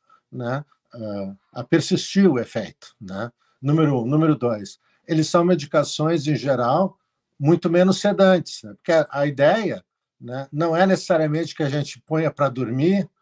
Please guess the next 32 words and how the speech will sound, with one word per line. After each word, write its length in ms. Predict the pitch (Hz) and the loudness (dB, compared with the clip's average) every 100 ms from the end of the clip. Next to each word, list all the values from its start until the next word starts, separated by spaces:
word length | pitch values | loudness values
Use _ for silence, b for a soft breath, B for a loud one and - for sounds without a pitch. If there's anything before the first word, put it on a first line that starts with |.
| _ _ _ | _ _ _
a 100 | - 127 | -14 -10
criança 600 | 117 117 147 175 - - | -6 -2 0 0 -2 -6
ou 120 | 113 | -6
o 40 | 104 | -4
jovem, 540 | 120 160 190 117 95 | 0 2 2 0 -12
né? 320 | 98 101 147 - _ - | -10 -8 -8 -12 _ -20
Até 240 | - 160 | -2 -2
porque 280 | - 151 165 | -2 -2 0
a 60 | |
gente 240 | 151 160 - | 0 -2 -2
pode 220 | 170 170 | 0 2
botar 300 | 180 170 160 | 0 2 0
pra 140 | 139 | 0
dormir 460 | 143 151 143 139 156 - | -4 -2 -2 -2 -2 -4
por 300 | 151 123 - _ _ _ | -6 -6 -8 _ _ _
vinte, 400 | 110 175 175 - | 0 2 2 0
trinta 300 | 165 156 147 | 0 0 -2
minutos 680 | 135 127 202 220 - 95 - _ _ _ | -2 0 2 0 -4 -14 -16 _ _ _
e 140 | 170 | -2
não 140 | 175 170 | 2 2
adianta 420 | 151 170 160 165 | 2 0 0 0
nada 340 | 151 156 165 | 2 0 0
se 140 | 165 190 | -2 0
ele 120 | 175 | 0
acorda 680 | 160 - 151 151 170 175 196 - _ - | 0 -2 2 4 4 0 -10 -10 _ -4
com 80 | 202 | -2
o 40 | |
mesmo 440 | 180 160 202 170 156 | 0 0 0 -2 -8
tipo 400 | - 160 - 117 | -6 -6 -6 -12
de, 300 | 110 113 107 | -8 -8 -6
de 120 | 127 | -4
ag-, 220 | 117 123 | -4 -8